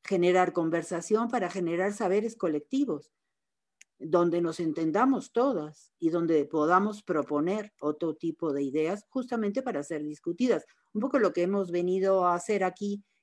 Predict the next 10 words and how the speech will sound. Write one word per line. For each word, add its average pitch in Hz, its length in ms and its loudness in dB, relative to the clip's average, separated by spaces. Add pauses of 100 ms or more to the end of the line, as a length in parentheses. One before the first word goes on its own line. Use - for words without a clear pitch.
en, 175 380 -4 (360)
en 175 140 2
este 202 260 2
taller, 240 560 2 (680)
en 175 140 -2
el 170 120 0
Museo 175 340 2
de 190 120 2
la 175 100 0
Mujer, 269 440 -2